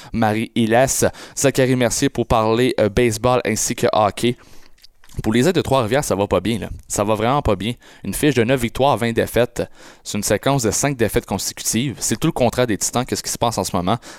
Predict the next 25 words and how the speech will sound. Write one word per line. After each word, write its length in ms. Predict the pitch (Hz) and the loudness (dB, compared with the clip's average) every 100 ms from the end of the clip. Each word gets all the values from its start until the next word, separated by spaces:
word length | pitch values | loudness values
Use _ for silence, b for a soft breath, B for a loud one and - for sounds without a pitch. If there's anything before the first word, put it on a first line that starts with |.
| B | B
Alors, 400 | 95 98 98 95 | -2 2 2 2
euh, 200 | 95 95 | 2 0
j'ai 220 | 92 113 | 0 2
hâte 240 | - 139 | 2 0
d'entendre 520 | 104 107 101 127 113 104 | 0 -2 0 0 2 0
l'opinion 360 | 98 - 101 | 0 -2 -4
de 100 | 110 | -2
Zachary 380 | 95 101 104 104 | -2 -2 -2 -4
Mercier 340 | 98 - 120 - | -4 -4 -6 -2
en 160 | 101 90 | -2 0
plus, 340 | 104 120 - 101 B B B B 90 | 0 0 0 -2 B B B B -2
euh, 300 | 87 90 92 | 0 2 2
de, 120 | 107 | 2
de 140 | 104 | 2
ça. 240 | 104 - 139 | 2 2 0
Puis 160 | 110 | 2
en 120 | 113 | 0
plus, 260 | 113 180 - | 2 2 2
il 140 | 120 | 0
est 40 | 80 | 2
dans, 120 | 123 | 0
il 60 | 139 | 0
est 120 | 123 | 2
à 80 | 147 | 2
Gatineau. 460 | 147 - 185 247 | 2 2 2 2